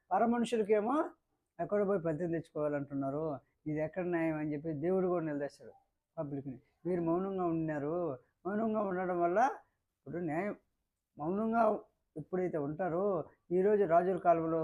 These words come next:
ఏ విధంగా అయితే పన్ను వేశారో, సమాతంలో ఉండాలంటే ఎన్ని లక్షలు కొ-, పన్ను వేశారో మీకు తెలుసు. ఇప్పుడు సమతంలోనే సమతం వాళ్ళతో తట్టుకొని నిలబడాలంటే పన్ను, పరోక్ష పన్ను కట్టాలి.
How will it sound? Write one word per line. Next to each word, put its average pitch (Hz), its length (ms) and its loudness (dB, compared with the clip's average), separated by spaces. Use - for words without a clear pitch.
ఏ 143 80 -2
విధంగా 156 300 -2
అయితే 147 160 -8
పన్ను 139 260 -4
వేశారో, 156 480 -4
సమాతంలో 196 500 2
ఉండాలంటే 170 460 2
ఎన్ని 170 200 0
లక్షలు 160 360 -4
కొ-, - 180 -10
పన్ను 147 260 -4
వేశారో 151 320 -4
మీకు 135 180 -4
తెలుసు. 135 320 -6
ఇప్పుడు 233 320 2
సమతంలోనే 247 840 4
సమతం 226 500 2
వాళ్ళతో 220 360 4
తట్టుకొని 190 420 -2
నిలబడాలంటే 180 640 0
పన్ను, 156 300 -4
పరోక్ష 160 380 -4
పన్ను 160 220 -4
కట్టాలి. 143 440 -4